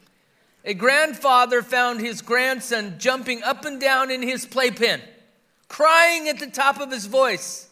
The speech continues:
And when little Johnny saw his grandfather, he reached up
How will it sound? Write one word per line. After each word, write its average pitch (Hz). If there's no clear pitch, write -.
And 214
when 247
little 285
Johnny 294
saw 285
his 254
grandfather, 269
he 262
reached 285
up 294